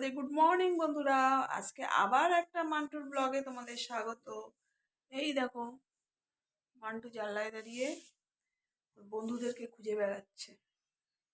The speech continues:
চল মান্টু, চল বাইরে গিয়ে আমরা একটু বন্ধুদেরকে দেখে আসি। এখানে দাঁড়িয়ে বন্ধুদের খুঁজে পাবি না, চল। তো চলো তোমরা দেখতে থাকো মান্টুর কাণ্ড। ঘরে চল। আন্টো,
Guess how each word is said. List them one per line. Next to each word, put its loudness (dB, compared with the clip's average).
চল 2
মান্টু, 2
চল 2
বাইরে 8
গিয়ে -2
আমরা 0
একটু -8
বন্ধুদেরকে -2
দেখে -4
আসি। -8
এখানে -2
দাঁড়িয়ে 2
বন্ধুদের 0
খুঁজে -4
পাবি 0
না, -4
চল। 8
তো -12
চলো 4
তোমরা 0
দেখতে -4
থাকো 2
মান্টুর 0
কাণ্ড। 2
ঘরে -2
চল। 8
আন্টো, 12